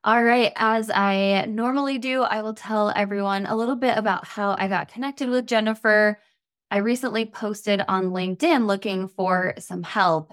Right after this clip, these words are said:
and Jennifer quickly commented and followed up in the D M saying, "Hey, I've got some people I'd love to connect you with," and was so helpful. And from there, we just sparked a conversation.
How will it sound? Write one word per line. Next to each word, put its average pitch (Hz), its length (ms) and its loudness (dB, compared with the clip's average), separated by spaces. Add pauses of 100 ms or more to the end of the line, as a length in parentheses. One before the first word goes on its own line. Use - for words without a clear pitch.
(100)
and 180 480 0 (360)
Jennifer 208 640 2 (100)
quickly 262 520 -2
commented 214 840 0 (140)
and 214 300 0
followed 220 320 4
up 196 240 -2
in 208 140 -2
the 202 100 -2
D 196 240 -2
M 185 280 0
saying, 180 380 -2
"Hey, 254 300 0
I've 202 180 0
got 175 220 -4
some 190 160 -10
people 196 260 -10
I'd 170 160 -4
love 160 180 -6
to - 120 -10
connect 254 400 -4
you 240 100 0
with," 226 300 2 (480)
and 220 120 0
was 240 140 2
so 311 200 4
helpful. 247 400 2
And 220 180 -4
from 196 200 -6
there, 196 400 4
we 190 120 -2
just 185 180 -6
sparked 202 320 0
a 190 100 -6
conversation. 175 1040 -2